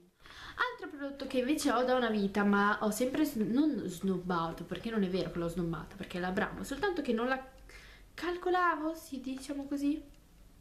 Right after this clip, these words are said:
Ok, calcolavo più di tanto. È questa palette che potete trovare tranquillamente ancora dal, dai beauty store Sephora, perché appunto la loro palette, come potete vedere,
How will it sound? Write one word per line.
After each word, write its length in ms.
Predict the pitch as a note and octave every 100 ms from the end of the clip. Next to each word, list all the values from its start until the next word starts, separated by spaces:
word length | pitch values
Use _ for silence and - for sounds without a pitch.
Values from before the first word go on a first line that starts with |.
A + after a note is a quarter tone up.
| - -
Ok, 380 | G3 - - D#3+ - - - -
calcolavo 420 | - F#4 F#4+ F#4 F4
più 80 |
di 140 | D#4 D#4
tanto. 440 | D#4 C#4 C4 C4+
È 200 | - G4+
questa 280 | - B4+ - G#4+
palette 420 | C4 A#3+ A#3+ A#3
che 140 | G#3+
potete 400 | G3+ G#3 C4 D4
trovare 380 | C#4 G3+ G3 G#3
tranquillamente 600 | - G3 G3 F#3 F#3+ G3+
ancora 320 | A3 G3+ F#3+
dal, 540 | F#3+ F3+ F3+ F3+ F#3 F#3 -
dai 260 | G3 G3 F#3+
beauty 300 | G3+ A3 A3
store 760 | - - - G3+ F#3+ F#3 G3 -
Sephora, 560 | - F3+ E3+ F#3 - - - - - - - -
perché 220 | C#4 C#4+
appunto 340 | F#4+ F4+ D#4+ D#4+
la 140 | C4
loro 260 | C4 F#4 G4
palette, 640 | F4 C#4 B3+ B3 - B3+
come 180 | B3+ B3
potete 340 | A#3+ A#3 A#3
vedere, 680 | A#3 A3 G3+ F#3+ F#3 - -